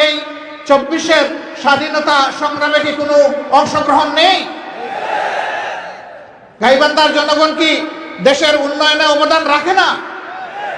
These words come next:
যদি তাই হয়ে থাকে, তাহলে এই বৈষম্যের অবশ্যই আমরা অবসান চাই, স্পষ্টভাবে দাবি করি। আমাকে গাইবান্ধার, গাইবান্ধার কেউ এ কথা বলে নাই।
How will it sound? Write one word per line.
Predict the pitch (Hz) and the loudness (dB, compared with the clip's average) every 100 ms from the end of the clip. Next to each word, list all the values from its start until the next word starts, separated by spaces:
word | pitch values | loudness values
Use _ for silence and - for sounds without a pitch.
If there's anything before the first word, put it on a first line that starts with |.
| - - 831 831 831 - - - - - _ _ _ _ - - - - 196 | -12 -14 -16 -16 -16 -18 -20 -20 -20 -20 _ _ _ _ -20 -20 -20 -12 -2
যদি | 226 254 | 0 2
তাই | - 240 254 | 2 2 4
হয়ে | 233 233 | 4 2
থাকে, | 226 208 - 147 - - - - - - - - - - | 2 -4 -4 -6 -6 -10 -12 -14 -16 -18 -20 -20 -8 2
তাহলে | 240 247 | 4 6
এই | 247 | 6
বৈষম্যের | 208 220 233 254 240 240 220 - - - - - - - - - - | 6 4 4 2 2 2 2 -2 -10 -12 -14 -14 -16 -18 -20 -20 -2
অবশ্যই | - 269 349 - 311 | 2 4 4 4 2
আমরা | 262 240 | 4 4
অবসান | 220 220 - 185 | 4 2 -4 -6
চাই, | 165 143 117 - - - - - - - - - - - - - 698 - - - - - - - - - | -6 -8 -10 -14 -16 -14 -10 -4 0 2 4 4 4 0 -4 -8 -8 -8 -12 -20 -20 -20 -20 -20 -20 -20
স্পষ্টভাবে | - 277 285 302 285 254 240 | -6 0 2 2 4 4 4
দাবি | 220 202 196 | 4 2 2
করি। | 196 | 2
আমাকে | 190 226 247 | 2 2 2
গাইবান্ধার, | 220 220 233 247 226 - 220 | 2 2 2 0 -2 -2 -2
গাইবান্ধার | 220 240 233 226 | 0 0 0 0
কেউ | 220 | 0
এ | 214 | 0
কথা | 208 190 | 0 -2
বলে | 180 165 | 0 -2
নাই। | 147 | -2